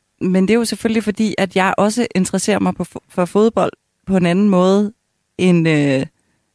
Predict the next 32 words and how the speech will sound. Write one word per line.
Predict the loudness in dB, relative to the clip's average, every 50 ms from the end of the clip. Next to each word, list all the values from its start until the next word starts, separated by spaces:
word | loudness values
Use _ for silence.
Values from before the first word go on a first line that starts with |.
| _ _ _ _ _ -10
hvem, | -6 -4 -4 -4 -4
hvem | -6 -4 -4 -4 -4 -6 _ _ _ -6
der | -4
er | -4
lækrest | -2 -2 -4 -4 -2 -2 -4 -4 -6 -12 _ -8
på | -6 -4
banen. | -2 -2 -2 -2 -2 -2 -2 -2 -4 -6 _ _ _ _ _ _ _ _ _ _ -8
Så | -4 -2 0
jeg | 0 0
tror | 0 0 0 0 0
faktisk, | 0 -2 -2 -2 -2 -4 -6 -10 -14 _ _ _ _ _ -6
øh, | -6 -4 -2
det | -4 -4
lyder | -4 -4 -4 -2 -2
jo | -2 -2
måske | -4 -4 -6 -6 -8 -8 -8
sådan | -8 -10 -10
lidt | -8 -8 -6
en, | -6 -8 -10 _
som | -14 -14 -12 -10
en | -10 -10 -10 -12 -12
kliché, | -12 -8 -8 -10 -10 -10 _ _ _ _ _ _ _ _ _ _ _ _ _ _ _ _ _ _ -10
men | -6 -4 -4 -2 -4
jeg | -4 -6
tror | -4 -4 -4
egentlig | -4 -2 -2 -2 -2
altid, | -4 -4 -6 -6 -6
jeg | -6 -6
har | -8 -6 -6 -6 -6
følt | -6 -4 -2 -2 0 0
mig | -2 -6 -6
sådan | -6 -6 -6 -6 -8